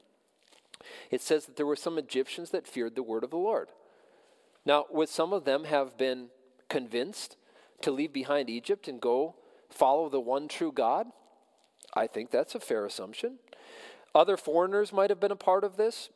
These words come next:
meaning other people in Egypt that saw the nation of Israel, Israel leaving and said, "We're gonna go with this crew," based on all the destruction that had happened.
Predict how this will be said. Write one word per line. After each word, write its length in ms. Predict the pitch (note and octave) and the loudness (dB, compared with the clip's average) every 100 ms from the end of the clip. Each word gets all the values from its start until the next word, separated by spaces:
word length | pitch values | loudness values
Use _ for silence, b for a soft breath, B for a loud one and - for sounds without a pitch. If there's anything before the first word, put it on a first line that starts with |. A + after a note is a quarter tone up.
| _ | _
meaning 280 | B2+ B2+ C3+ | -4 -4 0
other 200 | B2 D3+ | 2 2
people 360 | - D#3 C#3+ C#3 | -2 -4 -2 -2
in 120 | B2+ | -2
Egypt 360 | C3+ C#3+ F#3+ | -6 -4 -4
that 160 | C3+ - | -4 -2
saw 400 | - A#2+ A#2+ B2 - | 2 4 4 0 -6
the 80 | A#2 | -4
nation 300 | B2+ - A#2 | -4 -4 -6
of 80 | |
Israel, 340 | B2+ C3 A#2 - - | -6 -4 -4 -4 -4
Israel 340 | C3 B2 A#2 | -4 -2 -4
leaving 380 | G2+ A#2 C3+ F#3+ | -4 -6 -6 -6
and 100 | A2+ | -6
said, 300 | - A2+ A2+ - B B | -4 -4 -4 -10 B B
"We're 140 | A#2+ | -4
gonna 140 | C3+ A#2+ | -2 -2
go 160 | A2+ | 0
with 160 | A#2 A#2 | 0 0
this 200 | A#2+ - | -2 -4
crew," 340 | - F3+ A#3+ - _ b b b | -4 -4 -4 -8 _ b b b
based 280 | C3 - | 0 0
on 80 | B2+ | -4
all 180 | A#2 A#2+ | 0 0
the 100 | A2 | -2
destruction 560 | A2 - B2+ A#2+ - C3 | -8 -4 -4 -4 -4 -4
that 120 | - | -4
had 140 | A2 | -4
happened. 420 | A2 - - G#3+ | -2 -2 -2 -8